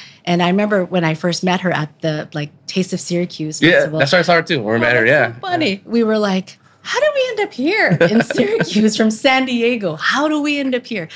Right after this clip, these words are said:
Speaker 1: How did you end up
Speaker 2: Yeah.
Speaker 1: here?" Right? So there are ways in which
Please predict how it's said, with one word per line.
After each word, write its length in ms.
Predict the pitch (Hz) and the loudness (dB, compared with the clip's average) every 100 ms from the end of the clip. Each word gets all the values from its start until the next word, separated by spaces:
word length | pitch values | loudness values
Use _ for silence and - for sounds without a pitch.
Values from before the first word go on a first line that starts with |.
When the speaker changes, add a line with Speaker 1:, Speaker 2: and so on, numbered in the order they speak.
| - | -10
Speaker 1:
How 180 | 240 277 | -2 0
did 180 | 294 262 | 0 -2
you 80 | 285 | -2
end 120 | - 262 | -2 -2
up 80 | 277 | -2
Speaker 2:
Yeah. 120 | 233 | -2
Speaker 1:
here?" 180 | 220 190 | -2 -4
Right? 320 | 165 170 175 | -6 -6 -6
So 220 | - 190 180 - - - - | -4 -2 -4 -8 -14 -14 -2
there 100 | 214 | 0
are 40 | |
ways 360 | 214 220 233 220 | 2 2 2 0
in 120 | 214 | -2
which 300 | 190 185 - | -2 -2 -4